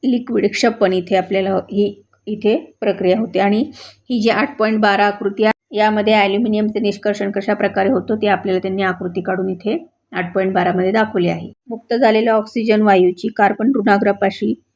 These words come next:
अ, अभिक्रिया झाल्यावर कार्बन डायऑक्साईड वायू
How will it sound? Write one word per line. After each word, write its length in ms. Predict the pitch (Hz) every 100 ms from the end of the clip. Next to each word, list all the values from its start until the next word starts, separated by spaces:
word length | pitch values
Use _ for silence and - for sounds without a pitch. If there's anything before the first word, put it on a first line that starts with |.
| _ _ _ _
अ, 80 | 214 208 302 -
अभिक्रिया 520 | 220 233 277 226 220
झाल्यावर 420 | 208 240 208 196 202
कार्बन 480 | 208 190 202 220
डायऑक्साईड 540 | 220 196 190 - 208 196
वायू 340 | 190 185 233